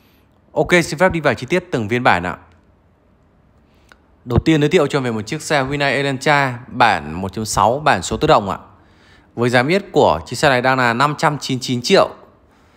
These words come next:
Sang tháng bảy này thì đấy, chúng em đang bán với giá đang là năm trăm bảy mươi mốt triệu ạ. Tức là đang giảm giá cho anh em là hai mươi tám triệu tiền mặt ạ.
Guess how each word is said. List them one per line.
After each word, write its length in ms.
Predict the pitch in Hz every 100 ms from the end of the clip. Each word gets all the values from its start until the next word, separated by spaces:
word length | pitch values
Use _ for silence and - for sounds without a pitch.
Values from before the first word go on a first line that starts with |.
| _ _ _
Sang 340 | - 147 131 123
tháng 180 | 131
bảy 160 | 160 120
này 220 | 117 113 98
thì 100 | 117
đấy, 180 | 113 110
chúng 160 | 143
em 100 | 139
đang 180 | 131 120
bán 200 | 117 113
với 80 | 117
giá 140 | 120
đang 140 | 123 131
là 100 | 117
năm 200 | 131 139
trăm 280 | - 147 127
bảy 120 | 110
mươi 100 | 98
mốt 140 | 170
triệu 360 | 202 190 110 92
ạ. 80 | - - - _ _ _ _ _ _ _ _
Tức 180 | 220 214
là 120 | 131
đang 140 | 131
giảm 180 | 127 95
giá 180 | 104 107
cho 140 | 143
anh 80 | 143
em 160 | 139 117
là 60 |
hai 140 | 104 151
mươi 100 | 156
tám 220 | 123 139
triệu 120 | 165
tiền 140 | 131
mặt 100 | 113
ạ. 160 | 104 90